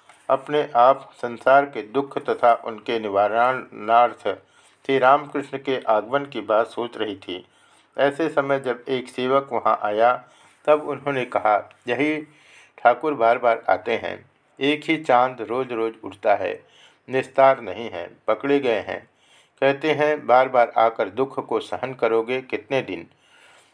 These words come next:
क्या यह केवल जीवों के लिए, ठाकुर के लिए भी है?" इसी से बैठी सोच रही थी, देखा इसका अंत नहीं। ठाकुर को कितना कष्ट है, कौन समझेगा?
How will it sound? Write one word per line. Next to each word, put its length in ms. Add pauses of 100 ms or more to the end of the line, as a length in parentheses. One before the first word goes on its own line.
(140)
क्या 180
यह 200
केवल 380
जीवों 360
के 160
लिए, 320 (540)
ठाकुर 460
के 100
लिए 240
भी 200
है?" 340 (200)
इसी 260
से 180
बैठी 640 (640)
सोच 240
रही 240
थी, 400 (180)
देखा 320
इसका 360
अंत 380
नहीं। 360 (140)
ठाकुर 360
को 160
कितना 380
कष्ट 360
है, 340
कौन 220
समझेगा? 600